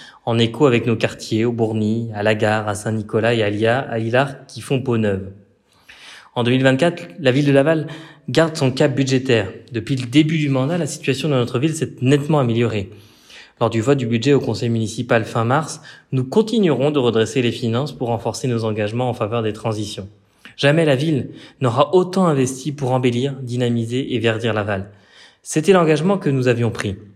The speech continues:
Améliorer la ville pour améliorer la vie, tout en renforçant les solidarités et la transition écologique de notre territoire. Nous le tenons.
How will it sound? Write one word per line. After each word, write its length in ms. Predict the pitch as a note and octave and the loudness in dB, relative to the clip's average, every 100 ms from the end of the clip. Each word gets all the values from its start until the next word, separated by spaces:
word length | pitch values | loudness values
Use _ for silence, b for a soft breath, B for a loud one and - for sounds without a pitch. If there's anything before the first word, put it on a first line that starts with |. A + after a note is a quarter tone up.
| _ _ _ _ _ - | _ _ _ _ _ -4
Améliorer 580 | D#3 E3+ D#3+ D#3 C#3+ D3+ | 2 2 4 4 4 4
la 160 | C3 | 2
ville 480 | A#2 C3+ F3 F3 - | 2 2 0 -2 -8
pour 200 | - A#2+ | -4 -2
améliorer 400 | A#2+ A#2+ A#2+ C3 | 0 2 2 2
la 160 | A#2+ A2 | 2 2
vie, 240 | A2 G#2 B B B B | -2 -8 B B B B
tout 180 | - D#3+ | -6 0
en 60 | C#3 | 2
renforçant 640 | C#3 C#3 C3+ - - D#3+ | 2 0 -2 -4 -4 -2
les 80 | C#3 | -2
solidarités 800 | B2+ A#2+ A#2 G#2+ G#2+ A#2+ B2+ C3 | -2 -2 0 -2 -4 -4 -4 -4
et 40 | |
la 120 | G#2 | -6
transition 440 | - C3 A#2 A2 B2 | -6 -4 -4 -2 -4
écologique 480 | G#2 A2 G#2 B2 | -2 -2 -2 -2
de 80 | A#2 | -2
notre 220 | G#2 G#2+ | -4 -6
territoire. 480 | G2+ A2 G2+ G#2 F#2+ - B B B - | -6 -4 -4 -6 -8 -10 B B B -4
Nous 60 | A2 | 0
le 160 | A2+ | 2
tenons. 280 | A2+ A2 G2+ | 2 -2 -2